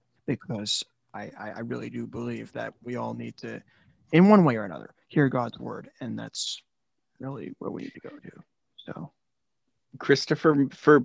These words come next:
Speaker 2: maybe people that are facing a lot of difficulty in their own life, and
Speaker 1: Yeah.
Speaker 2: they,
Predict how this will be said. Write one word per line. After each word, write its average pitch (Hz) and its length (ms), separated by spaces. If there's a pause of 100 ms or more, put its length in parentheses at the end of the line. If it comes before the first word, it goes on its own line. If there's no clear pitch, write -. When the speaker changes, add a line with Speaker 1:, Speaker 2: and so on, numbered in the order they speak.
(160)
Speaker 2:
maybe 143 520
people 160 360
that 143 140
are 139 60
facing 147 460
a 131 80
lot 131 200
of 123 100
difficulty 135 680
in 131 80
their 117 180
own 123 300
life, 131 440 (480)
and 110 240
Speaker 1:
Yeah. 110 40
Speaker 2:
they, 113 340